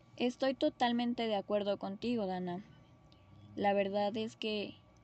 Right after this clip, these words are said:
el hecho de pensar que podemos regresar a clases aún no es seguro, debido al brote que ha estado surgiendo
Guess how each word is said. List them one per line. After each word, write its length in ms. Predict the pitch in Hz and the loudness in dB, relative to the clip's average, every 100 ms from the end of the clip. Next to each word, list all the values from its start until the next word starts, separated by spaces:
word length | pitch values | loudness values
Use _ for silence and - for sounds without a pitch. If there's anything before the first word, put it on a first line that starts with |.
| - - - | -20 -20 -6
el 220 | 208 208 | -4 -2
hecho 240 | 214 - | -4 -4
de 140 | 233 220 | -4 -4
pensar 560 | 180 185 - 202 202 - - | -6 -8 -2 2 2 -2 -8
que 140 | 185 | -6
podemos 480 | - 196 214 226 247 | -2 -2 -2 -4 -4
regresar 440 | 208 180 175 190 | -4 -4 -4 -2
a 100 | 190 | -4
clases 480 | 190 202 202 202 262 - - - - - - - - | -4 -6 -4 -6 -10 -12 -20 -20 -20 -20 -20 -16 -2
aún 280 | 220 254 254 | 0 2 2
no 60 | |
es 180 | 226 208 | 0 -2
seguro, 400 | - 196 214 185 - - - - - - - - - - - | -4 -4 -2 -6 -8 -18 -20 -20 -20 -20 -20 -20 -20 -20 -18
debido 500 | - 214 220 247 240 | -6 -2 0 0 0
al 140 | 277 277 | 0 0
brote 400 | 214 208 - 214 | -2 -2 -4 -6
que 300 | - 185 - | -2 -2 -2
ha 180 | 214 226 | -2 -2
estado 420 | 262 - 214 220 | -4 -4 -4 -4
surgiendo 680 | - 190 - 190 190 202 | -8 -10 -6 -6 -4 -6